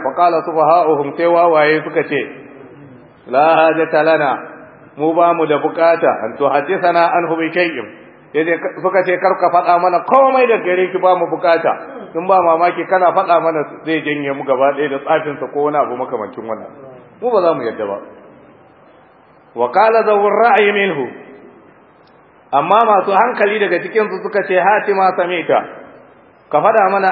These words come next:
abin da ka ji." Yaqulu qala samituhu yaqulu kaza wa kaza. Kun ga wawaye suna ce kada a faɗa, su kuma masu hankali suka ce a faɗa. Aka ce, "To, annabi ya ce kaza da kaza da kaza da kaza." To, duk inda ka je ka samu group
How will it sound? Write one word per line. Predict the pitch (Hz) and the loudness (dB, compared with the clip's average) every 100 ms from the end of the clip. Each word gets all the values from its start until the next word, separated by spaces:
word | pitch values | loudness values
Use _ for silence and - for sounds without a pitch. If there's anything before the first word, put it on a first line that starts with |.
| 185 | 2
abin | 175 214 | 0 -2
da | 185 | -2
ka | 196 214 | 0 -2
ji." | 262 254 - - - - - - 127 | -2 -4 -10 -16 -20 -20 -20 -12 -8
Yaqulu | 127 170 175 165 | -4 -2 -2 0
qala | 170 180 160 | 0 0 0
samituhu | 160 175 175 170 156 | -2 -4 -6 -6 -4
yaqulu | 165 160 160 147 | -4 -4 -6 -6
kaza | 139 139 139 131 | -4 -2 0 -2
wa | 123 | -4
kaza. | 117 107 131 | -6 -6 -8
Kun | 165 | -6
ga | 180 | 0
wawaye | 185 190 160 151 - | 0 2 0 -2 -6
suna | 160 147 | -8 -8
ce | 156 | -8
kada | 156 147 135 | -10 -8 -8
a | |
faɗa, | 123 127 151 151 151 - | -8 -4 -2 -4 -6 -16
su | 156 | -12
kuma | 170 170 151 | -8 -4 -4
masu | 143 | -4
hankali | 147 147 127 127 | -6 -8 -10 -12
suka | 151 127 | -12 -10
ce | 127 | -8
a | 113 | -8
faɗa. | 113 127 135 | -8 -10 -8
Aka | 135 | -10
ce, | - - | -12 -14
"To, | 113 | -10
annabi | 127 139 151 | -8 -8 -8
ya | 131 127 | -6 -6
ce | 131 | -8
kaza | - 113 135 | -12 -6 -6
da | 123 | -6
kaza | 104 104 107 | -10 -12 -12
da | 107 | -12
kaza | 107 110 107 | -14 -12 -12
da | |
kaza." | 92 87 95 - - - - - - _ _ - - - - - _ _ _ _ _ | -14 -16 -18 -20 -20 -20 -20 -20 -20 _ _ -20 -20 -20 -20 -20 _ _ _ _ _
To, | 104 | -10
duk | 135 - | -10 -4
inda | 180 190 175 139 | -4 0 -2 -2
ka | 135 | -4
je | 135 | -4
ka | 147 139 | -4 -2
samu | 120 110 117 | -2 -2 -8
group | 113 113 | -8 -10